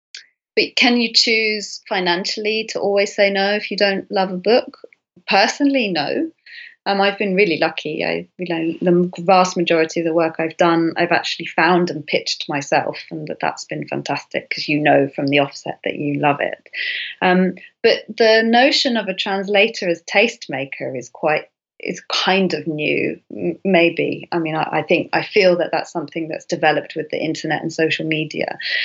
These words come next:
and, or developed further. And, um, that's something of a curate's egg, really, because you don't always translate books that you love.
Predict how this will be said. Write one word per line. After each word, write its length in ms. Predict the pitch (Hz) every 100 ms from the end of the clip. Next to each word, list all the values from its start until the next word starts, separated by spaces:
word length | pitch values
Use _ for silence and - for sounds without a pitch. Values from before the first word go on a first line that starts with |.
| - -
and, 360 | 180 175 175 - _ - -
or 180 | - 175
developed 380 | 175 160 143 -
further. 340 | 175 170 - - - -
And, 320 | 185 185 185 185 -
um, 300 | 180 180 180
that's 500 | - 226 208 - - -
something 420 | 233 247 254 233
of 120 | 190
a 40 | 175
curate's 520 | - 185 170 - -
egg, 200 | 175 165
really, 280 | 147 147 147
because 500 | 156 156 175 - - _ _ _
you 420 | - - - 202 190
don't 300 | 196 190 -
always 760 | 180 165 147 123 107 - - _ _ - -
translate 460 | - 143 143 131 -
books 260 | - - -
that 120 | 160
you 100 | 156
love. 200 | 139 -